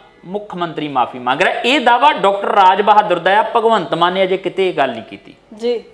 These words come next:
Speaker 1: ਕਿ ਮੈਂ ਫੋਨ ਕਰਕੇ ਅਫਸੋਸ ਜਤਾਇਆ, ਮੰਦਭਾਗਾ ਦੱਸਿਆ, ਮੈਂ ਮਾਫੀ ਮੰਗੀ ਆ, ਉਹ ਨਹੀਂ ਕਿਹਾ। ਇਹ ਦਾਅਵਾ ਸਿਰਫ ਡਾਕਟਰ ਰਾਜ ਬਹਾਦਰ ਦਾ ਆ। ਭਗਵੰਤ ਮਾਨ ਇਹਦੇ ਤੇ ਸਪਸ਼ਟੀਕਰਨ ਕੋਈ ਦੇਣਗੇ, ਇਹਨੂੰ clarify ਕਰਨਗੇ,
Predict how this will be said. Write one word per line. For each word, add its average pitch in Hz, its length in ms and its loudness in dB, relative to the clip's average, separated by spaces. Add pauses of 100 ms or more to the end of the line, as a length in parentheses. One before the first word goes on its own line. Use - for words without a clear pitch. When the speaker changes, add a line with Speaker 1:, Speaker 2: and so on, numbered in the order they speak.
(120)
Speaker 1:
ਕਿ 175 60 -6
ਮੈਂ 175 220 0
ਫੋਨ 175 260 -4
ਕਰਕੇ 175 320 -2
ਅਫਸੋਸ 160 420 -4
ਜਤਾਇਆ, 160 440 0
ਮੰਦਭਾਗਾ 143 640 -2
ਦੱਸਿਆ, 160 400 -2
ਮੈਂ 160 140 -6
ਮਾਫੀ 135 320 0
ਮੰਗੀ 151 300 -6
ਆ, 160 140 0 (320)
ਉਹ 190 120 -4
ਨਹੀਂ 220 100 -4
ਕਿਹਾ। 233 140 0
ਇਹ - 180 0
ਦਾਅਵਾ 185 580 0 (160)
ਸਿਰਫ - 460 -2 (440)
ਡਾਕਟਰ - 400 0
ਰਾਜ 185 240 2
ਬਹਾਦਰ 160 400 0
ਦਾ 170 240 0
ਆ। - 100 -8 (320)
ਭਗਵੰਤ 233 420 0
ਮਾਨ 247 200 2
ਇਹਦੇ 247 240 -2
ਤੇ 247 140 -2
ਸਪਸ਼ਟੀਕਰਨ 208 680 -2
ਕੋਈ 208 160 2
ਦੇਣਗੇ, 202 360 -2
ਇਹਨੂੰ 220 300 -2 (800)
clarify 202 480 0
ਕਰਨਗੇ, 196 520 -2